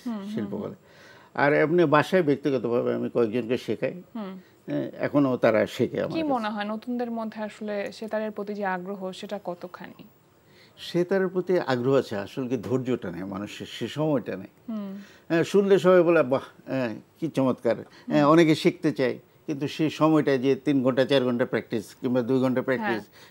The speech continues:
Speaker 2: সেই সময়টা দেওয়ার মানুষ খুব কম।
Speaker 1: আচ্ছা, এই যে চুয়ান্ন বছরের কথা বলছিলেন, এটা একটা দীর্ঘ,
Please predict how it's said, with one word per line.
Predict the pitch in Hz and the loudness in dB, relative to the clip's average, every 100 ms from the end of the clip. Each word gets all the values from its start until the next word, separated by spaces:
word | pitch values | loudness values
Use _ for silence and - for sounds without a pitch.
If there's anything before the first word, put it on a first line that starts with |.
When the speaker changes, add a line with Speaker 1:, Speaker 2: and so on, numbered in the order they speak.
| - | -6
Speaker 2:
সেই | 190 185 | 0 0
সময়টা | - 170 165 143 | 0 0 2 2
দেওয়ার | 131 131 117 | 2 2 0
মানুষ | 113 101 - - - | -4 -6 -8 -18 -6
খুব | 135 - | -6 -2
কম। | 110 87 82 - - | -4 -4 -8 -18 -8
Speaker 1:
আচ্ছা, | 226 226 | -6 -4
এই | 220 294 | 0 0
যে | 294 349 339 - 233 | 4 4 4 0 -4
চুয়ান্ন | 285 277 269 262 | 2 4 4 2
বছরের | 208 190 - 214 | 2 0 -2 -4
কথা | 196 180 202 | -2 -2 -4
বলছিলেন, | 175 185 - 185 175 - | -6 -6 -8 -6 -6 -6
এটা | 226 254 | -2 0
একটা | 240 247 226 | 0 0 0
দীর্ঘ, | 208 214 | 0 0